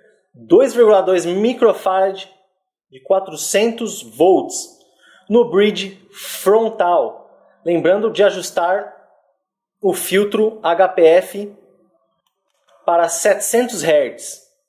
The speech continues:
E também uma ampla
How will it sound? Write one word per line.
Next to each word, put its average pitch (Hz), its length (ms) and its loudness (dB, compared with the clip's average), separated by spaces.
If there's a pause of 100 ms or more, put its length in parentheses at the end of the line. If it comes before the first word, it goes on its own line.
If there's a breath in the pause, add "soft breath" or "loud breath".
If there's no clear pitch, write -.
(1040)
E 233 100 -4
também 247 420 2
uma 240 300 -2
ampla 240 720 2